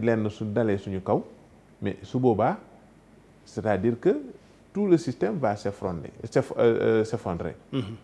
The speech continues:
Speaker 1: Et loolu nag la ñuy bañ. Moom moo tax naam sax mesures yu ñu jël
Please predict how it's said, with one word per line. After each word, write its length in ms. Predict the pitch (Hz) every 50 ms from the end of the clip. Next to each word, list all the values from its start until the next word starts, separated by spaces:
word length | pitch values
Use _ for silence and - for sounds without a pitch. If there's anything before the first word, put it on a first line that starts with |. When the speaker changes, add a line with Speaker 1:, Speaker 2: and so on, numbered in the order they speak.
| - - -
Speaker 1:
Et 40 |
loolu 220 | 113 123 175 202 226
nag 120 | 269 262
la 100 | 262 269
ñuy 140 | 247 240 233
bañ. 180 | 226 202 135 95 85 - - - - - - - - - -
Moom 140 | - 120 143
moo 120 | 156 156 151
tax 220 | 151 185 202 - -
naam 380 | 120 107 113 139 175 196 208 185
sax 180 | 170 - 160 - - - - - _ - - - - - -
mesures 400 | 110 127 151 165 156 165 160 147
yu 80 | 151
ñu 100 | 147 139
jël 200 | 127 131 117 104